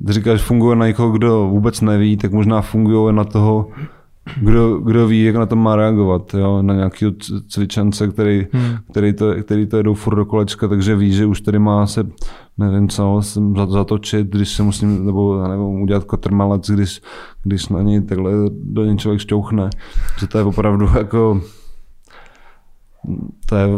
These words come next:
Speaker 1: jako úlet, no. A samozřejmě ta kra-, v kra-, jako v té Krav Maze, kromě, já tu Krav Magu nějak extra na to nemám, nebo jako nikdy jsem ji netrénoval, ale jenom viděl jsem, že nějaký videa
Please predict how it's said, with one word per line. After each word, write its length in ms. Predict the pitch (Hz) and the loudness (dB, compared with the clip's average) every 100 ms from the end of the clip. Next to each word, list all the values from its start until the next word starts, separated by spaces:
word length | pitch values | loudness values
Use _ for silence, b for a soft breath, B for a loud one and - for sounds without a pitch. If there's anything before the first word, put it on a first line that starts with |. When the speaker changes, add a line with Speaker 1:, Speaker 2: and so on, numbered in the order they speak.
| - | -2
Speaker 1:
jako 380 | 104 110 104 98 - | -2 0 0 0 -4
úlet, 400 | 113 104 98 - | -2 2 2 0
no. 280 | 98 95 92 - - | 0 0 -2 -8 -4
A 420 | 104 101 101 92 B B - - | 0 0 0 -2 B B -20 -6
samozřejmě 320 | 104 107 117 | 0 2 2
ta 100 | 113 | 0
kra-, 240 | 110 110 - | 0 -2 -4
v 100 | - | -2
kra-, 420 | 113 98 101 104 | -2 -2 -4 -6
jako 180 | 107 107 | -4 -2
v 80 | 104 | -2
té 120 | 117 | -2
Krav 240 | 107 98 104 | 0 0 2
Maze, 420 | 101 95 110 101 - B B B - | 2 2 0 -2 -4 B B B -14
kromě, 420 | - 104 101 104 - | -4 0 2 0 -4
já 180 | - 104 | -2 -2
tu 120 | 104 | 0
Krav 200 | 117 120 | 0 0
Magu 400 | 107 110 113 107 95 - - - 110 | 2 2 2 0 0 -6 -16 -10 -4
nějak 220 | 107 107 | -2 -2
extra 340 | 101 - - 110 | -4 -4 -2 0
na 180 | 107 | 0
to 140 | 104 117 | 0 0
nemám, 640 | 92 87 87 95 104 104 - - | 2 2 2 0 0 -2 -8 -2
nebo 280 | 92 85 92 | -2 0 -2
jako 160 | - | 0
nikdy 160 | 95 95 | 0 0
jsem 120 | - | 0
ji 60 | 98 | 0
netrénoval, 720 | 87 92 92 95 101 101 101 B B B B B - | 0 0 0 2 2 0 -2 B B B B B -2
ale 200 | 101 101 | 2 4
jenom 260 | 104 104 | 4 2
viděl 260 | 95 104 104 | 0 0 0
jsem, 160 | 107 | 0
že 60 | 101 | 0
nějaký 180 | 101 104 | 2 0
videa 640 | 98 90 104 104 101 104 | 0 0 2 2 2 0